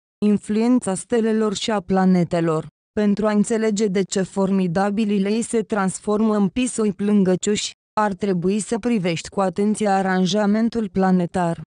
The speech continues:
În lună martie, patronul tradițional al acestui semn, Soarele, practic nu se va arăta în nimic. În multe privințe, deficitul solar va fi motivul pentru care leinii,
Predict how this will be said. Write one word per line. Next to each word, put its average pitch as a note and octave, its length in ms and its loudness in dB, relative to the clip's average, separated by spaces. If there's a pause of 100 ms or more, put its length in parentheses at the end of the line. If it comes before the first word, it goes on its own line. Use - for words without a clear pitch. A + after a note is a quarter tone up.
(240)
În G#3 160 2
lună A3+ 240 2
martie, G#3+ 560 0 (300)
patronul A3 600 0
tradițional G3 840 0
al G3+ 180 0
acestui F#3 500 -4
semn, A3 480 0 (320)
Soarele, G#3+ 640 0 (340)
practic A3 400 -4
nu A3 140 2
se A3+ 180 -2
va G3 140 -2
arăta F#3+ 360 0
în A3 120 2
nimic. F#3 400 0 (300)
În G#3+ 180 4
multe G3 360 0
privințe, G#3+ 760 -2 (320)
deficitul G#3 720 -2
solar G3 440 0
va F#3 180 -2
fi A3 160 -4
motivul G#3+ 640 0
pentru G#3 420 -2
care G3+ 340 0
leinii, G3 500 0